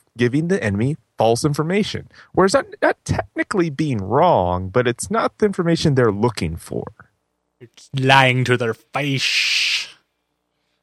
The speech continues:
Speaker 2: All right. So I'm excited where Outbreak Company is going 'cause they finally introduced that there's other kingdoms out there and just not this one right here. And more otaku goodness right there. We saw, speaking of Kuroko's basketball, I saw a Kuroko's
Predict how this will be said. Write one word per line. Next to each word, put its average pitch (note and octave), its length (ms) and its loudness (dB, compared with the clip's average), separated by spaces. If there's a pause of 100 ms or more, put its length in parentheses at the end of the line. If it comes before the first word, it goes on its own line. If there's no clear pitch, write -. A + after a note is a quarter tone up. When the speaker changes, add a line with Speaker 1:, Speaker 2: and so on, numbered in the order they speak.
(120)
Speaker 2:
All C3 300 -2
right. G#2+ 360 -6 (680)
So C3+ 280 -8
I'm A3 240 2
excited G3 400 4
where C#3 160 4
Outbreak C3 380 0
Company B2+ 300 -4
is B2 100 -4
going B2 200 -4
'cause C3 160 -8
they C#3+ 120 0
finally G3+ 340 2
introduced E3 480 4
that C#3+ 200 0
there's C3+ 280 0
other D3 200 4
kingdoms C3 420 0
out A#2 160 2
there A#2+ 160 0
and A2+ 140 -2
just A#2 160 -6
not A#2+ 200 -2
this A#2+ 220 -6
one A2 180 -8
right G#2+ 160 -10
here. A#2+ 380 -10
And A2+ 400 -12 (680)
more A#2+ 260 -4
otaku A#2 380 -4
goodness A#2 360 -4
right G#2+ 120 -6
there. G#2 160 -6
We G#2 140 -8
saw, A2+ 320 -4 (420)
speaking F3 440 0
of A2+ 100 -4
Kuroko's G#2+ 400 -2
basketball, A2+ 440 -4
I C3 80 -2
saw D#3 240 0
a G#2 60 -6 (140)
Kuroko's A#2 520 -12